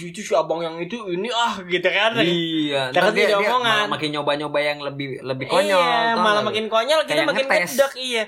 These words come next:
Speaker 2: Kayak ngetes kita, kita
Speaker 1: Iya,
Speaker 2: jangan
Speaker 1: iya.
Speaker 2: dites.
Speaker 1: Iya, jangan dites, Bang. "Bang, pala lu gue pecahin, Bang." Gitu
Speaker 2: Iya.
Speaker 1: ya kan.
Speaker 2: <laughs>
Speaker 1: Kan kita udah lebih dulu, Bang. Ah, kita
Speaker 2: Iya.
Speaker 1: sama-sama per-peran aja,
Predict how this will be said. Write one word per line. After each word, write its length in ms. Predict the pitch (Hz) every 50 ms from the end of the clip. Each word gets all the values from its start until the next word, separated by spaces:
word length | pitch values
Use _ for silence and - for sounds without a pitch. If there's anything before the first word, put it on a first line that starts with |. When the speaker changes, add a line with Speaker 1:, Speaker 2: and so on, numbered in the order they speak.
| -
Speaker 2:
Kayak 220 | _ - 139 139 135
ngetes 260 | 143 143 139 156 139 -
kita, 240 | - 190 185 - 165 143 151
kita 120 | 156 190 196
Speaker 1:
Iya, 100 | 208 214
Speaker 2:
jangan 220 | 233 208 180 175
Speaker 1:
iya. 80 | 208 -
Speaker 2:
dites. 560 | - 226 226 - 196 190 180 170 170 165 165
Speaker 1:
Iya, 160 | 160 160 156 156 156
jangan 200 | 180 175 185 202
dites, 320 | 226 254 254 262 269 262 254
Bang. 320 | 247 262 269 269 262 262 262 254 240
"Bang, 180 | 240 269 262 240
pala 200 | 220 196 196 214
lu 80 | 254 269
gue 140 | 240 220 208
pecahin, 300 | 226 220 269 269 262 247
Bang." 180 | 214 196 180 190 190 190 190
Gitu 260 | 180 180 180 160 185
Speaker 2:
Iya. 80 | 185 180
Speaker 1:
ya 80 | 185
kan. 200 | 185 226 254 285 175 175 - - - -
Speaker 2:
<laughs> 260 | - 508 - - - -
Speaker 1:
Kan 100 | 311 311
kita 160 | 294 320 359 349
udah 140 | 330 302 285
lebih 160 | 285 277 277
dulu, 200 | 262 294 320 320 320
Bang. 280 | 285 262 240 233 233 233 240 233 -
Ah, 200 | - - 226 247
kita 180 | 233 208 254 254
Speaker 2:
Iya. 100 | 294 277 262
Speaker 1:
sama-sama 320 | 233 226 220 214 208 196 196
per-peran 500 | 196 196 196 190 190 202 196 196 196 196
aja, 320 | 202 233 262 262 247 240